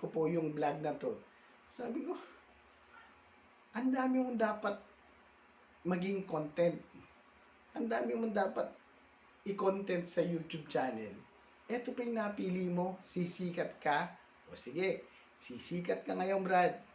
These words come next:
Diba, mga kapatid, sisikat siya. Kaya po, sa mga kapatid natin, yun, mag-comment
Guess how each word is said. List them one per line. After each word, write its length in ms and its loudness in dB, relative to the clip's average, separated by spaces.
Diba, 240 4
mga 320 2
kapatid, 300 -2
sisikat 560 -4
siya. 320 0
Kaya 240 4
po, 80 -10
sa 160 -4
mga 160 -2
kapatid 400 -4
natin, 480 0
yun, 240 6
mag-comment 560 2